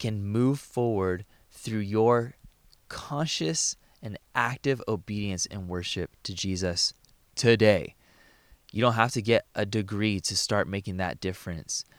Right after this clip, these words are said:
You don't have to have a certain level of vocabulary to make it happen. You don't have to travel all over the world to make it happen. You don't have to find a girlfriend, find a boyfriend, get married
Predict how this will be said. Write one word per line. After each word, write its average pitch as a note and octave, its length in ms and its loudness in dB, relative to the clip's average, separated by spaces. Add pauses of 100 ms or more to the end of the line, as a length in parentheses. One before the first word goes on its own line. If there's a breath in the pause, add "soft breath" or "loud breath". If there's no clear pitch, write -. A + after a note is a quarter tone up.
(200 soft breath)
You - 80 -6
don't A#2 120 0
have A#2 180 -4
to A#2+ 100 -2
have G#2 160 0
a F#2+ 60 -2
certain G2 480 -4 (560 soft breath)
level A2+ 520 4
of G2 100 -2
vocabulary G2 840 -2
to F2+ 60 -10
make F2+ 120 -6
it F2 100 -6
happen. F#2+ 320 -10
You - 40 -4
don't A2+ 120 -2
have G#2+ 100 -2
to - 60 -20
travel A2+ 600 -2
all A2 140 0
over A2 120 -2
the G#2 100 -4
world G#2 280 0
to G2 80 -6
make F#2+ 240 -6
it F#2 60 -10
happen. F#2+ 340 -8
You F#2+ 80 -6
don't G#2+ 140 -2
have A2 200 -6
to G2 220 0 (340 loud breath)
find B2+ 340 -6
a B2+ 40 -2
girlfriend, G2 600 -4
find - 320 -10
a - 20 -8
boyfriend, G#2 760 -4 (160)
get - 240 -2
married A2+ 440 -2